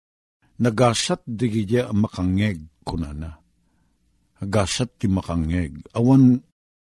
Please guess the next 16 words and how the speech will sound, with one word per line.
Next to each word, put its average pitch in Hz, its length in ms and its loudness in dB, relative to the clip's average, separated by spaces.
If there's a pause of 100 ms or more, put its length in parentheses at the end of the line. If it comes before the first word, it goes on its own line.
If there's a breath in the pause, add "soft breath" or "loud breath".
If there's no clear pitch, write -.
(140)
ti 110 160 0
makunada 104 480 0
iti 92 320 -6
bi-, 90 320 -8
da, 95 240 -2
baro 104 400 -2
a - 60 -12
tulag 85 420 -6
nga 80 160 -10 (480 soft breath)
nagasat 120 560 0
digiti 95 720 -6
agbasa 85 720 -6 (880)
ti - 160 -20
sao 98 240 -6
ti 87 160 -10
Dios. - 640 -10